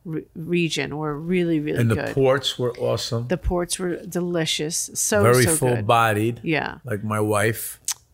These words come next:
Speaker 1: All right, enough of that.
Speaker 2: What?
Speaker 1: Anyways,
Speaker 2: Like
Speaker 1: so
Speaker 2: myself.
Speaker 1: Yeah. So we stayed right in the center where everything was very, very easy to get to.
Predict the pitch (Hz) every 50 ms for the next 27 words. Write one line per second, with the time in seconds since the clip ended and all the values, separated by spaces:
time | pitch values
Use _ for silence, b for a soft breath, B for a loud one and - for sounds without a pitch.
0 | _ _ - - - 330 175 151 - - 180 175 175 170 - - - 110 - -
1 | - - - _ _ _ _ - 165 151 120 101 - - _ - 277 302 240 196
2 | 170 165 156 147 - 160 - - - - _ _ _ _ _ _ - - - -
3 | 233 214 214 214 214 107 104 - - - 127 117 123 139 - - - - _ _
4 | _ - 190 180 147 - - 208 - - 247 247 240 254 262 220 - - - 233
5 | 226 247 262 233 254 - 220 208 220 226 - - 220 214 196 - - - 190 185
6 | 180 180 180 175 175 180 175 170 160 160 - 147 180 190 214 208 - 208 180 175
7 | 170 165 156 - - - - - 330 - - 202 185 208 185 196 208 214 220 220
8 | 202 196 190 175 - 190 185 170 165 160 175 170 - 160 151 151 - - - 170
9 | 156 147 151 156